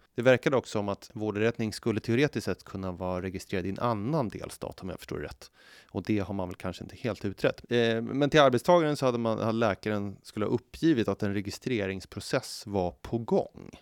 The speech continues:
Sen hade arbetsgivaren även skickat en bekant till den adress som uppgivits och hade då frågat runt och inte hittat någon vårdinrättning på den här platsen.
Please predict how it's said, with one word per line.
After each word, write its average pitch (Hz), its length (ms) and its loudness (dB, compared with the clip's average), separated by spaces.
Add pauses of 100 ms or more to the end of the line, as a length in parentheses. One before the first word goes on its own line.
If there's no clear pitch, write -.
(120)
Sen 156 140 6
hade 170 180 8
arbetsgivaren 175 800 4
även 113 180 2
skickat - 380 -4
en 95 120 -4
bekant - 840 -6
till 113 520 -2
den 110 140 0
adress 98 320 -2
som 110 160 -2
uppgivits 143 640 0 (140)
och 113 440 2
hade 107 260 -2
då 101 160 0
frågat 101 400 0
runt 165 400 -2
och 120 160 6
inte 107 200 -2
hittat - 460 0
någon 185 160 2
vårdinrättning 90 640 0
på - 100 -2
den - 80 -4
här 57 80 -4
platsen. - 440 -4